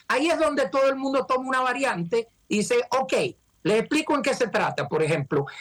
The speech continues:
en Estados Unidos se da incentivo para autos eléctricos y para menos impuestos y cosas por el estilo. Sí vamos a la parte energética y nos de-, olvidamos de la parte petrolera.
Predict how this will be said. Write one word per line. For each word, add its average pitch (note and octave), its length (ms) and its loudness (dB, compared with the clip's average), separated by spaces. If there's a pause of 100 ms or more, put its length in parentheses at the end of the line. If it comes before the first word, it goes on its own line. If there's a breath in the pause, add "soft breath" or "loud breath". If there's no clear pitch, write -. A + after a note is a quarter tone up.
(120 loud breath)
en G3+ 100 2
Estados C#4 340 2
Unidos C#4 340 0
se B3 120 2
da C4 80 0
incentivo B3+ 720 0
para G#3+ 220 2
autos A3 360 -2
eléctricos G#3+ 800 -2 (260 soft breath)
y A3+ 220 0
para F3+ 640 0 (120)
menos F#3+ 340 0
impuestos F#3+ 760 2
y F3 60 0
cosas F3+ 340 0
por G3+ 160 0
el G#3 120 2
estilo. A3+ 420 0 (180 loud breath)
Sí D4+ 460 2
vamos B3 480 0
a G3 80 0
la G#3 160 -2
parte G#3+ 300 -2
energética G#3+ 800 0
y F#3 80 0
nos F#3 160 0
de-, F#3+ 240 0
olvidamos G#3 640 2 (400 loud breath)
de F3 320 0
la F#3 180 0
parte F#3 340 -2
petrolera. D#3 680 -2